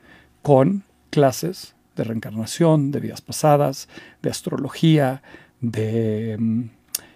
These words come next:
eh, lectura de manos y de palmas, de los secretos del alma, de los secretos de manifestar, que es algo que lo, de lo que vamos a platicar hoy, de cómo funciona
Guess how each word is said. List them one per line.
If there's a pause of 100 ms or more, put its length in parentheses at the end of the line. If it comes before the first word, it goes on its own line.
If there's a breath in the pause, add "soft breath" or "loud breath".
(260 loud breath)
eh, (560 soft breath)
lectura
de
manos
y
de
palmas,
de (480 soft breath)
los
secretos
del
alma, (340 soft breath)
de
los
secretos
de
manifestar,
que
es
algo
que
lo,
de
lo
que
vamos
a
platicar
hoy, (440 loud breath)
de (160)
cómo
funciona